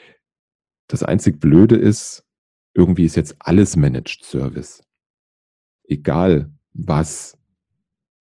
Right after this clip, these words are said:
Und ja gut, das, mein Gott. <laughs>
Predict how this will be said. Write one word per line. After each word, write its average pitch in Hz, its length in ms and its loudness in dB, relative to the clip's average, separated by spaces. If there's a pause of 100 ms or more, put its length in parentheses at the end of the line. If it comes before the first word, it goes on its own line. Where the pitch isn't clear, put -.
Und 73 460 -6
ja 80 120 -2
gut, - 360 0 (360)
das, - 300 -4 (100)
mein 87 200 -2
Gott. 76 240 -6 (840)
<laughs> - 60 -20